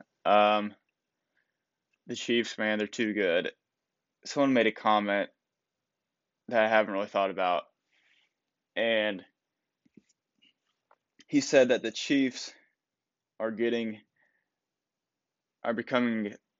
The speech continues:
more and more like an N B A team. You saw the whole regular season, the whole,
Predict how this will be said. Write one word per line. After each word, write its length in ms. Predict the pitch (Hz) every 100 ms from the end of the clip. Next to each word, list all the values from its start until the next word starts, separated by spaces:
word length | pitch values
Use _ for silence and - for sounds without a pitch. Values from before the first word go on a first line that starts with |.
| _
more 260 | 117 120 117
and 80 | 113
more 160 | 110
like 180 | 104 -
an 80 | 101
N 180 | 107 104
B 180 | 101
A 180 | 87 85
team. 360 | - - 55 - - _ _ _ _ _ _ _ _ _ _ _ _
You 140 | 120 123
saw 540 | - 139 131 117 113 - _ _ _ _ 92
the 100 | 123
whole 260 | 139 147
regular 500 | 135 120 117 117 101
season, 500 | - 113 101 87 82 _ _ _ _ _ _ _ _ _ _ _ - - -
the 180 | 120 117
whole, 300 | 117 113